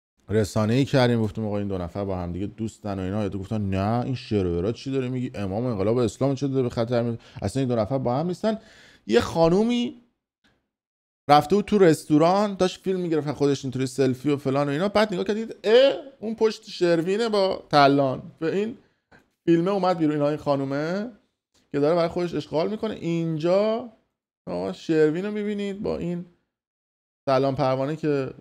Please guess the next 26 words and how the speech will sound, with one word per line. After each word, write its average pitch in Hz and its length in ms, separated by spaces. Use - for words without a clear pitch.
بغل 127 320
دستش 147 520
نشسته، 123 540
البته 170 280
تصاویر 165 600
زیادتر 143 540
دیگه 151 200
هم 170 60
اومدن 165 140
اینجا، 165 140
قشنگ 156 440
زوم 151 380
ببیتی 190 800
به 175 100
قول 170 180
خودمون. 185 520
و 135 360
این 147 220
آقا 127 180
شروین 143 760
با 131 300
این 143 180
تلان 127 400
پروانه 143 480
قشنگ 123 320
دیگه 120 260